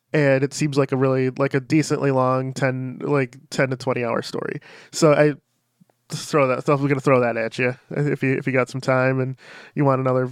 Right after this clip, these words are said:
V R experience. And I think that you have your V R legs now, so you can play, like, these more intensive games. 'Cause I, I, I, I'd say outside of Half-Life Alyx, uh, which has great, like, movement options to lessen,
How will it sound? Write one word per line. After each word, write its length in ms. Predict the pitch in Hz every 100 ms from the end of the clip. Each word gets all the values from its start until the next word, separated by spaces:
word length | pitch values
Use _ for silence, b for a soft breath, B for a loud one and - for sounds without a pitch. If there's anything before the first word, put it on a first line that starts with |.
| -
V 300 | 143 135 135
R 120 | 123
experience. 520 | 123 - 131 131 135
And 80 | 175
I 20 |
think 220 | 175 202
that 240 | 175 151 143
you 120 | 160
have 260 | 139 135 135
your 100 | 139
V 160 | 131
R 180 | 127 117
legs 240 | 127 135 143
now, 200 | 143 147
so 120 | 147
you 60 |
can 100 | 143
play, 280 | 135 139 123
like, 200 | 123 123
these 160 | 139 131
more 280 | 131 123 120 B B
intensive 480 | 147 143 139 131 127
games. 280 | 135 135 143
'Cause 140 | 165 175
I, 120 | 180 -
I, 140 | 185 -
I, 160 | 185 196 -
I'd 180 | 185 180
say 220 | 196 180
outside 280 | 160 180 170
of 60 |
Half-Life 360 | 156 139 147 135
Alyx, 560 | - 127 170 214 - - B B B B - -
uh, 220 | 143 143
which 260 | 139 156 -
has 260 | 147 -
great, 500 | 139 143 147 143 135 -
like, 420 | 135 123 117 - -
movement 560 | 147 123 127 123 123 - _
options 420 | 123 123 135 123
to 120 | - 123
lessen, 760 | 120 113 113 123 117 113 117